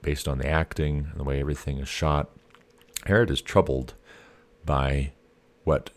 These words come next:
John has to say, but he's thinking about it. He has to pause a little bit, because nobody ever talks to Herod this way. All of his sycophants,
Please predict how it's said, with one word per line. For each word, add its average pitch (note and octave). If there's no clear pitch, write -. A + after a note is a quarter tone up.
John C#2+
has C#2
to -
say, C#2+
but -
he's E2+
thinking D3+
about C2
it. F#2+
He F2
has F2+
to -
pause A2+
a F2
little A#2
bit, D2+
because -
nobody G2
ever C#2
talks -
to C2+
Herod C2
this -
way. C2+
All A2
of F#2
his E2
sycophants, -